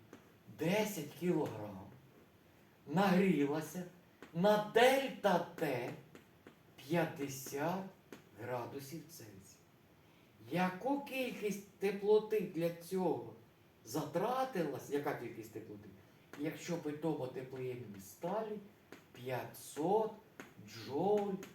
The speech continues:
кілограм на Кельвін. От, діти, треба було знайти кількість теплоти. Я сподіваюся, що ми з вами цю формулу запам'ятали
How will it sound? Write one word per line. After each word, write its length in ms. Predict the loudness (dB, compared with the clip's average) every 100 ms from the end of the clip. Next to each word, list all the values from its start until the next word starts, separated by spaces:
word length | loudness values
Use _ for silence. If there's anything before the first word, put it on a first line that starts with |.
| -20 -20 -20 -20 -20 -20 -20
кілограм 1000 | -14 -10 -8 -10 -10 -6 0 2 2 -2 -12 -18 -18 -16 -16 -14
на 160 | -12 -12 -12
Кельвін. 160 | -14 -16 -18 -20 -20 -20 -20 -20 -16
От, 360 | -6 -2 -2 -4
діти, 260 | -6 -4 -6
треба 280 | -2 -2
було 180 | 0 -2
знайти 560 | -4 -8 -10 -4 -2 -2 -8 -20 -20 -20 -8
кількість 680 | -4 -2 -4 -4 -6 -6 -14 -20 -16
теплоти. 580 | -8 -8 -6 -6 -6 -8 -16 -18 -20 -10 -10 -8
Я 260 | 2 6 6
сподіваюся, 840 | 2 -4 -6 -4 0 2 2 0
що 160 | -4 -6 -6
ми 80 |
з 100 | -8 -6
вами 400 | -4 0 0 0 -6 -12 -20 -20 -14
цю 160 | -6 -6
формулу 680 | -2 2 4 4 2 -6 -6
запам'ятали 840 | -6 -2 0 0 0 2 2 2